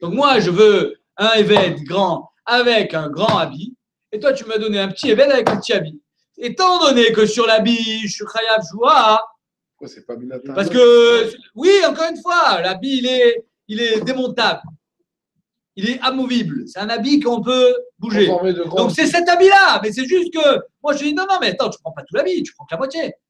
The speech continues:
Speaker 1: C'est, je t'ai, je t'ai vendu le Evet Katan avec un petit habit. Donc, sur le, le, l'habit, il y a une Oda Bemiktsat. Et donc, là, Bémet, on
Speaker 2: Tout
Speaker 1: pourra
Speaker 2: le
Speaker 1: faire,
Speaker 2: sur l'habit
Speaker 1: ça
Speaker 2: du
Speaker 1: pourra
Speaker 2: Evet.
Speaker 1: entraîner une choix même sur le Evet.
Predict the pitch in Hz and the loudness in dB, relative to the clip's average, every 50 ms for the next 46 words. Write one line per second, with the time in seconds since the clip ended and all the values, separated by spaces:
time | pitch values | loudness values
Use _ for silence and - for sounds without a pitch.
0 | _ _ _ _ - 190 190 190 170 170 - 185 185 160 - 175 165 156 160 156 | _ _ _ _ -6 -4 -4 -4 -4 -8 -8 -8 -8 -8 -8 -8 -8 -8 -8 -6
1 | 185 180 175 165 170 202 220 185 180 180 - 160 156 247 269 214 165 151 - 156 | -4 -2 0 0 2 0 0 -2 -4 -4 -6 -4 -2 0 0 0 0 -4 -6 -10
2 | 156 294 - - 294 294 277 247 254 240 240 240 - _ _ _ _ _ _ _ | -10 -8 -8 -8 -4 -4 -2 0 0 -2 -2 -4 -8 _ _ _ _ _ _ _
3 | _ _ _ _ _ _ _ _ _ _ - 196 202 190 - - - 320 311 294 | _ _ _ _ _ _ _ _ _ _ -2 -2 -2 -2 -2 -4 -4 -2 0 2
4 | 277 269 254 226 190 165 143 - - - _ _ _ _ - 165 185 208 214 214 | 4 6 6 6 4 4 0 -4 -8 -16 _ _ _ _ -4 2 4 4 4 4
5 | 220 214 190 190 277 233 208 208 208 214 220 214 185 208 202 196 180 190 190 196 | 4 2 2 0 2 2 2 0 0 0 0 0 2 2 0 0 -2 -4 -6 -6
6 | 185 - - 339 339 339 320 311 294 - - _ _ _ _ _ - 190 196 226 | -10 -10 -10 -4 -2 0 0 0 -2 -6 -12 _ _ _ _ _ -8 -8 -4 -2
7 | 302 294 269 254 - - - - - 202 254 277 262 202 190 190 208 262 262 254 | 0 0 0 -2 -6 -10 -14 -12 -10 -8 -8 -6 -6 -4 -4 -4 -2 -4 -6 -6
8 | 220 233 233 226 214 208 247 233 208 196 190 - 202 196 190 190 220 220 220 190 | -6 -4 -2 -2 -2 0 0 0 0 0 -4 -4 -4 -2 -2 -2 0 0 2 2
9 | 190 262 277 277 277 262 - - 254 247 254 254 240 - - - 247 254 247 240 | 4 4 4 4 4 4 2 0 -4 -2 -2 -4 -4 -6 -4 -2 -2 -2 -2 -2
10 | 220 185 - 196 190 180 170 156 143 127 - | -6 -6 -4 -4 -2 -2 -2 -4 -6 -6 -8